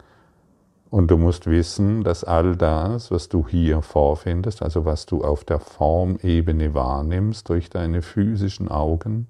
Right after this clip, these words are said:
einfach eine Illusion ist. Es ist ein Traum. Und dein Kampf und dein Widerstand und dein Konflikt mit diesen Dingen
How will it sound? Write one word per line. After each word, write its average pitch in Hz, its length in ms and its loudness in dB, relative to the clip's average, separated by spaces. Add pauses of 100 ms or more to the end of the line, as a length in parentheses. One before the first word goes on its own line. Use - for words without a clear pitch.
(240)
einfach 101 440 -2
eine 90 240 -2
Illusion 76 720 -6
ist. - 200 -20 (800)
Es - 140 -2
ist 82 180 0
ein 92 180 2
Traum. 78 460 -6 (2000)
Und 69 140 -6
dein 62 220 -2
Kampf 80 600 -2
und 71 180 -10
dein 67 200 -6
Widerstand 87 760 0
und - 400 -10
dein 73 360 -4
Konflikt - 840 -4
mit - 340 -6
diesen 85 380 -2
Dingen 80 440 0